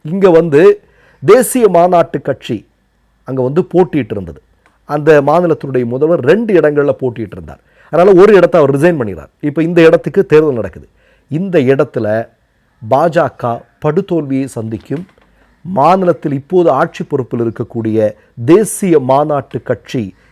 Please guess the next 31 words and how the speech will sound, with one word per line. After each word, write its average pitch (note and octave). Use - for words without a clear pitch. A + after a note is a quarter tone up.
மீண்டும் E3+
ஆட்சி C3+
பொறுப்புக்கு, A2+
மன்னிக்கவும், C3
அந்த C#3+
இடத்துல C3+
வெற்றி D3
பெற்று C#3
அவர்கள் A#2+
அந்த B2
இடத்தை B2+
தக்க C3+
வைத்துக் C3+
கொள்வார்கள் A#2
என்று A2+
சொல்லப்படுகிறது. E2
பஞ்சாப்ல E3+
ஆம் G3+
ஆத்மி G#3
கட்சியினுடைய C3+
எம் F3+
எல் A3
ஏவாக E3+
இருக்கக்கூடிய, A#2+
அஹ், A2
தரன் G3
அப்படின்னு C#3+
சொல்லக்கூடிய A#2+
எம் A#2
எல் G2
ஏ, -